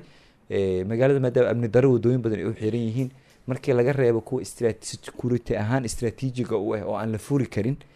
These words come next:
magaalada dhexdeeda meelo badan waxaa jira waddooyinka la iska xirxirtay, oo haddii la isku furo,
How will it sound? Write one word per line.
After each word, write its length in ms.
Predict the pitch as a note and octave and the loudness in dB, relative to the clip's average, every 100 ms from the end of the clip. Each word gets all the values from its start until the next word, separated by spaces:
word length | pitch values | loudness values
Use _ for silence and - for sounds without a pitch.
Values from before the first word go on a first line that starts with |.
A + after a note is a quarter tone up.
| C3+ C3+ - | -20 -14 -4
magaalada 380 | A2+ B2 D3+ | 2 2 2
dhexdeeda 300 | D#3 E3+ C#3+ | 0 2 2
meelo 220 | C3+ C#3 D3 | 4 2 2
badan 200 | D#3 D3 | 0 -2
waxaa 220 | C#3 C#3 | -4 -4
jira 200 | C3 C3 | -2 -2
waddooyinka 400 | B2 B2+ C#3 C3+ | -2 -2 -2 -2
la 60 | |
iska 200 | B2 - | -6 -6
xirxirtay, 460 | D#3 C3+ F#2+ - - - _ _ _ _ - | -6 -6 -8 -10 -16 -18 _ _ _ _ -4
oo 120 | A2 | -2
haddii 280 | A2+ B2+ D3 | -2 -2 0
la 120 | C3+ | 0
isku 260 | A#2 - | -6 -6
furo, 420 | D3 - B2 D3+ | -8 -2 4 4